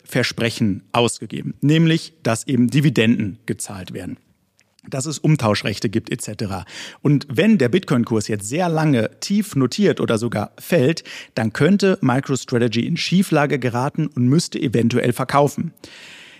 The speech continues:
Noch hat MicroStrategy aktuell genug Geld, also es droht jetzt nicht, Stand dem, was wir heute wissen, dass das jetzt irgendwie in zwei Wochen alles kippt, aber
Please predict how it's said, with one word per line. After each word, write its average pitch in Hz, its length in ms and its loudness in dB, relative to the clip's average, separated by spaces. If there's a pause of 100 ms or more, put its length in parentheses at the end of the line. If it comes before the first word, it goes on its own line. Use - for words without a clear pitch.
Noch 165 340 2
hat - 340 -4
MicroStrategy 120 640 -2
aktuell - 340 -4
genug 107 340 -2
Geld, 185 320 2
also 107 140 -2
es 104 140 -6
droht 127 240 0
jetzt - 240 -2
nicht, 170 260 -2
Stand - 500 -2
dem, 143 220 4
was 123 160 0
wir 131 140 2
heute 127 240 2
wissen, 139 320 2
dass 120 200 0
das 123 200 -4
jetzt 120 160 -10
irgendwie 123 220 0
in 117 100 -2
zwei 117 280 -4
Wochen 113 220 0
alles 107 300 -4
kippt, - 320 -6 (260)
aber 165 400 0